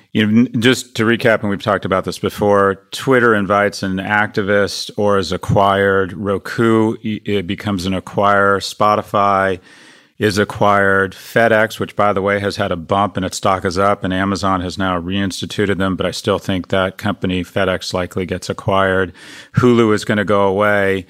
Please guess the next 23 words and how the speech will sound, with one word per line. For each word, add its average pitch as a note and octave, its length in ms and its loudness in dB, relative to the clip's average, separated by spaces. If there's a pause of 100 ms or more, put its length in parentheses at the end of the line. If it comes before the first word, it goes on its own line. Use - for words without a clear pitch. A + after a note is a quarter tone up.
(400)
We're G#2+ 160 2
gonna G#2 200 2
see A2 200 -2
a G2+ 80 4
basket G2+ 600 0
of F#2 100 -4
security G#2+ 480 0
stocks G2 540 0
skyrocket G2+ 880 0
as F2 100 -4
cyber F#2+ 380 0
attacks F#2 420 -4
become F#2 320 -6
more F2+ 180 -2
brazen F#2 580 -2
based F#2 280 -4
on F#2 80 -2
the E2+ 100 -4
cloud F#2 340 -2
cover F2+ 500 -2
of, F2 540 -8
of F2 300 -4
Iran. F#2 640 0